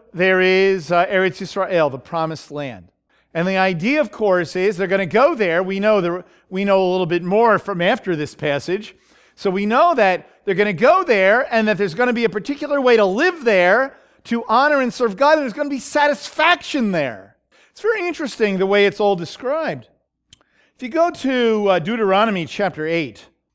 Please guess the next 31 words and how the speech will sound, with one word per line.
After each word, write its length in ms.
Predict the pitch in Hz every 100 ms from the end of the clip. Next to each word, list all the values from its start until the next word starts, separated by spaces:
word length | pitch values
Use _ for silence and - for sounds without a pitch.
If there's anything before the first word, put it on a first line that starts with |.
| _
for 160 | _ 165
a 40 | 151
minute, 380 | 143 165 190 _ _ _ _
when 380 | 185 180 175 175
Moses 540 | 202 233 240 185 180
is 140 | 170 143
describing 760 | 156 - - 208 208 208 185
the 100 | 165
land, 580 | 160 185 175 139 160 190 - _ _ _ _
actually, 800 | - 403 - 262 196 175 175 190 190 - - - - _ _ _ _ -
I'm 200 | 220 269
going 240 | 254 220
to 80 | 190
read, 380 | 175 190 185 165
uh, 160 | 160
from 260 | 151 196 175
the 60 |
beginning 400 | 147 143 156 160
of 100 | 147
the 60 | 127
chapter, 540 | 110 135 107 - - _ _ _ _ -
of 120 | 127
chapter 360 | - 147 131 135
eight, 260 | 135 113 - _ _ _ _
first, 460 | - 170 - -
uh, 160 | 131 131
eight 180 | 156 139
or 100 | 131
nine 260 | 131 127 117
verses 460 | 123 117 - 104
here. 280 | 113 117 107